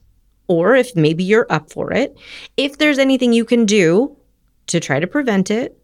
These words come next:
anything you need to do to try to minimize it from happening. You also wanna know w-, to what extent it is even within your control.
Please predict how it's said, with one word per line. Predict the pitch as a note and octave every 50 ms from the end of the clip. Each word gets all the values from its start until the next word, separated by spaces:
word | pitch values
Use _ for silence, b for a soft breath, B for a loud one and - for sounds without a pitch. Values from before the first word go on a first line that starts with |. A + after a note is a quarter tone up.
| _ _ _
anything | - E3 E3+ F#3+ F#3+ G3+ G3 G3
you | G3
need | F#3+ F#3+ F#3
to | G3
do | F#3+ F#3 G3 G3+
to | G3 F#3+ F#3 b b b b -
try | - D3+ D#3+
to | G#3 G#3+
minimize | G#3 G3+ G#3 A3 G#3 G3+ F#3+ F3 D#3+ D#3 D3+ D3+ D3
it | D#3 - -
from | - D3+
happening. | C#3 C3 A2+ C3+ - C#3 D3 E3+ A3 B3+ - _ _ _ _ _ _ _ _ _
You | G#3 A#3+ C4+
also | D#4+ E4+ E4 F#4 F4
wanna | F4 F4+ F4+ F4 C4+ G#3+ -
know | - F3+ F3 G3+ G#3 A#3 C4+ D4+ D#4+ - -
w-, | - C#3+ C#3 C#3 C#3 C#3 - -
to | - - D#3
what | C#3+ D#3+ D#3+ D#3+
extent | G3+ G#3+ - - - D4+ F4+ F#4+ E4+ - - - - - _ _ _ _
it | _ - D3 D3
is | D3+ D3+ D#3+
even | F3+ G3+ G#3 A#3+ B3
within | B3+ C#4 C4+ - D4 D4
your | D4+ D#4+ E4
control. | E4 - E4+ E4 - - F#4 G4 F#4+ - - - F3